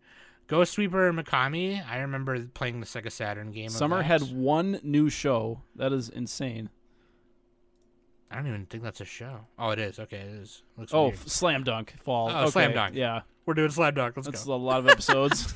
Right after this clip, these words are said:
Speaker 1: <laughs>
Speaker 2: Hundred episodes.
Speaker 1: Hundred one episodes.
Speaker 2: That's the problem with, like, a lot of the old stuff is it, it was all, like, hundred episodes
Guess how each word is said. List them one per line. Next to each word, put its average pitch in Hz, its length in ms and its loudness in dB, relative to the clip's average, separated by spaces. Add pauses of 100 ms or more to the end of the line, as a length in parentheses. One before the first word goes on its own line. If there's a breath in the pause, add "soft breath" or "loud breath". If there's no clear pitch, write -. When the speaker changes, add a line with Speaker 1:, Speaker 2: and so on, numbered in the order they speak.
Speaker 1:
<laughs> - 80 -20
Speaker 2:
Hundred 139 220 2
episodes. 139 360 0
Speaker 1:
Hundred 233 280 8
one 208 180 8
episodes. 196 560 2
Speaker 2:
That's 285 160 4
the 302 60 4
problem 269 180 10
with, 330 80 6
like, 190 160 6
a 156 60 2
lot 156 140 10
of 160 60 6
the 156 60 2
old 131 200 0
stuff 156 220 4
is 139 120 -2
it, 127 100 -4
it 139 120 -8
was 143 120 -2
all, 139 280 2
like, 120 140 -2
hundred 113 220 -6
episodes 117 520 -4